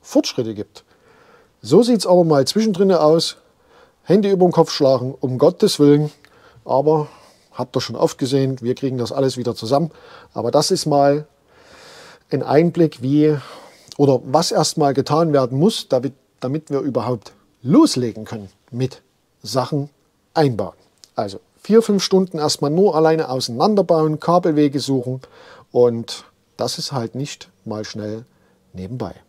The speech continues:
Tja, das ist das Batteriefach von unserem wunderschönen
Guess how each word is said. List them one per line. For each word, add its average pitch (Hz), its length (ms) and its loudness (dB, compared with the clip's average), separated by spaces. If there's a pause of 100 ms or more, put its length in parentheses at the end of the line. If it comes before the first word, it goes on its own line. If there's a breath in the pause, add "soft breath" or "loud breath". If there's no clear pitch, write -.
(560)
Tja, 151 380 0
das 135 220 0
ist 151 160 -2
das - 360 0 (720 soft breath)
Batteriefach 147 580 2 (260)
von 127 220 -10
unserem 131 360 -2
wunderschönen 135 640 2